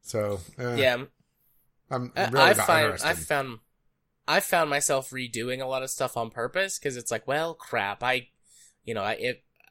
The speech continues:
Speaker 2: I should have done this, or that person died and I wanted to talk to them," or whatever, so I'd reload and redo something. I mean, I, you know,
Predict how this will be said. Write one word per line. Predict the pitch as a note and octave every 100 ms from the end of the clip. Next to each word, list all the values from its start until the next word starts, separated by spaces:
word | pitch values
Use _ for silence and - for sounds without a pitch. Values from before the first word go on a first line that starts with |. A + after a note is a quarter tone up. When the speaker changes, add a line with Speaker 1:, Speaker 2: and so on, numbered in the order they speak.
| _ G2
Speaker 2:
I | A#2
should | - C3
have | A#2+
done | A#2+ A2+ A2+
this, | A2+ A#2 - A2
or | G2+ G#2
that | A2+ -
person | B2 - A2+
died | A#2 A2+ A#2 A2
and | G#2+
I | A2
wanted | A#2 A2+
to | A2 -
talk | A#2 A2 -
to | A2
them," | A2 G#2+ A2 G#2+
or | G#2+ G2 A2 _ _ _ _ _
whatever, | B2 A#2+ A2
so | A2+ A#2+
I'd | A#2
reload | A#2 B2 A#2+ A#2+ A2+
and | A2
redo | A2 A2+ A2+
something. | - G#2+ G#2+ G2+ - - - -
I | F#3
mean, | G3
I, | D#3 -
you | D#3+ B2+
know, | F#2